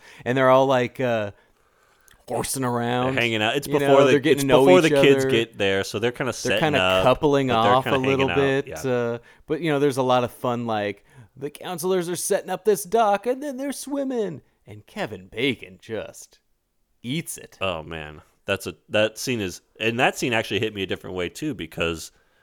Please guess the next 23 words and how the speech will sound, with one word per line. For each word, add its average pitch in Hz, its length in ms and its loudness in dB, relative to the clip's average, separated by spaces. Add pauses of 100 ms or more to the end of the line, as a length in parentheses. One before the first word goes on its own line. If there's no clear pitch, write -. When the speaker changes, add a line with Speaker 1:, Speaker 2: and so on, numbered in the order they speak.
Speaker 2:
we 90 140 -10
know 92 280 -6
that 82 160 -8
our 80 120 -8
killer 87 320 -8
is 78 120 -14
watching 78 460 -10
these - 100 -12
Speaker 1:
Uh-huh. 127 300 0 (140)
Speaker 2:
counselors 78 600 -8
while 85 160 -4
they 78 100 -10
do 85 180 -10
Speaker 1:
Sure. 147 180 0
Speaker 2:
this. 131 80 -4 (420)
And 95 120 -8
the 95 60 -4
one 104 220 -2
guy 98 180 2
fakes - 440 -4
his 95 160 -10
own 95 160 -6
drowning 90 560 -8